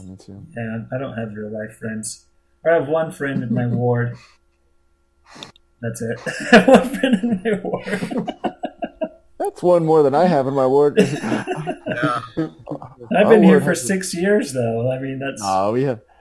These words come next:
Speaker 1: we have friends in our ward, but it's, it's super weird to see them only over Zoom. I'm the, like, the Sunday school teacher, and it's super weird.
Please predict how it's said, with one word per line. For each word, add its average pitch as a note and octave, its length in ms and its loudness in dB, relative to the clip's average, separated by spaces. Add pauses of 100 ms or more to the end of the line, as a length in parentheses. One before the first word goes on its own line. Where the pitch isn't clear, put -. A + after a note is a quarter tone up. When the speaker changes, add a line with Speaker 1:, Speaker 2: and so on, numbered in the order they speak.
(160)
Speaker 1:
we C#3 100 4
have C3 160 4
friends A2+ 240 -8
in A2 80 -10
our A2 100 -8
ward, G#2+ 240 -4
but G#2 120 -6
it's, - 220 -12
it's B2+ 200 -12
super C3+ 240 -10
weird G#2+ 320 -6
to G#2 140 -8
see - 180 -10
them G2 200 -6
only F#2 280 -6
over F2+ 240 -10
Zoom. F#2+ 460 -12 (560)
I'm G2+ 140 -10
the, F2 200 -10 (160)
like, E2 200 -12
the D#2+ 80 -14
Sunday F#2+ 280 -12
school F2+ 240 -16
teacher, F#2 380 -18
and F2+ 300 -18
it's - 240 -20 (960)
super - 280 -20
weird. F2 260 -16